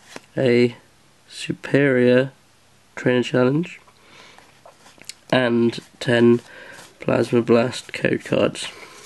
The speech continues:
So, comment, subscribe, like the video. You can comment anything, I don't mind what you comment, but,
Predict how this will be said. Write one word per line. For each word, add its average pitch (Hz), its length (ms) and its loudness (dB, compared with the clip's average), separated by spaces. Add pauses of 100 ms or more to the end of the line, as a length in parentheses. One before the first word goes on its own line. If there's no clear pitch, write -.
(1600)
So, - 440 -2 (1700)
comment, 139 440 0 (240)
subscribe, 120 800 -4 (120)
like 123 220 0
the 120 100 -2
video. 117 460 2 (1000)
You 127 120 2
can 131 40 6
comment 131 320 0
anything, 117 580 0 (140)
I 127 120 -6
don't 113 220 0
mind 113 300 -2
what 127 200 -6
you 110 100 -4
comment, 117 480 -2
but, 113 320 -4